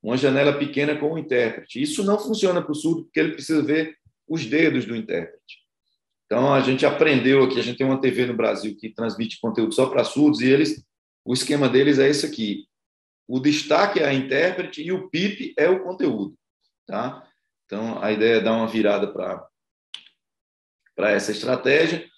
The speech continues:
Switching seamless de broadcast, broadband, por exemplo, se eu tô transmitindo aqui, e aí eu tenho um vídeo melhor no broadband, então eu faço o chaveamento automático,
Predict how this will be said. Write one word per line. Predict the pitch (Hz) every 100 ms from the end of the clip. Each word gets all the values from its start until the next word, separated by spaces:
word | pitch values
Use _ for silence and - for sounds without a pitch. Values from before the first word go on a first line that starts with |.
| _ _ _
Switching | - 165 170 170 147
seamless | 139 - - 160 160 123 101 - - -
de | 98 110 127 101 - _ _ 117
broadcast, | 156 143 147 147 -
broadband, | 147 113 139
por | 165
exemplo, | 117 110
se | -
eu | 123
tô | 147
transmitindo | 147 143 139 135 143 143
aqui, | 135 139 165 165 - _ _ _ -
e | 143
aí | 127 147
eu | 143
tenho | 135 143 156
um | 147
vídeo | 113 135 143 135
melhor | 143 127 120 143 151 143 131
no | 127 156
broadband, | 120 147 143 123 123 110 95
então | 110 117
eu | 135 135 - - _ _ _ _ _ - _ _ _
faço | - 127 143
o | 143
chaveamento | 139 131 131 113 120 127
automático, | 131 127 104 107 123 -